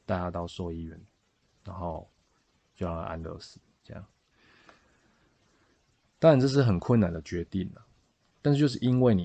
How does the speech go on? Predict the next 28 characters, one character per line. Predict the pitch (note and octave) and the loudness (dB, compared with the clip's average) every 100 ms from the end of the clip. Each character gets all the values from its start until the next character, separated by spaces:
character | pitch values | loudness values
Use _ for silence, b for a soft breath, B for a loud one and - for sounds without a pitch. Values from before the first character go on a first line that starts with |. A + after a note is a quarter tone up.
| - | 0
爱 | G#2+ F#2 | 0 0
它 | - E2 | -4 -12
哦， | E2 - - | -10 -14 -16
所 | - A2 | -4 2
以 | A2 F#2+ - _ _ - | 2 0 -4 _ _ -10
真 | A#2+ A2+ | -2 0
的 | G2+ - A#2 - | 0 -6 -16 -6
不 | A2 | -4
忍 | E2+ E2 | -4 -8
心 | - E2+ E2+ | -12 -10 -12
啊。 | E2 _ _ _ _ _ _ _ | -14 _ _ _ _ _ _ _
All | G2 | -2
right. | F#2+ F#2+ F#2 _ _ _ _ _ _ _ _ _ _ _ _ - | 2 2 0 _ _ _ _ _ _ _ _ _ _ _ _ -12
So | - C#3 | 2 4
death | A2 C3+ C#3 D3+ - | 4 6 6 6 2
is | A2+ A2 - _ _ _ _ _ _ _ | -2 -2 -6 _ _ _ _ _ _ _
part | A#2+ A#2+ A#2 | 0 2 2
of | G#2+ - | 0 -4
the | F#2 | -6
journey. | - F#2 F2+ F#2 _ _ _ _ _ _ _ _ _ _ _ _ _ _ _ _ _ _ _ _ _ _ _ _ _ _ | -4 -4 -4 -8 _ _ _ _ _ _ _ _ _ _ _ _ _ _ _ _ _ _ _ _ _ _ _ _ _ _
There | A#2 D3 | 0 2
is | D3 | 2
nothing | B2 G#2+ G#2 G#2 | 0 0 0 -2
to | F#2+ | -2
be | F#2 | -2
a-, | F2+ - _ | -4 -6 _
afraid | G2 - G#2 | -16 -6 -4
of. | G2 | -4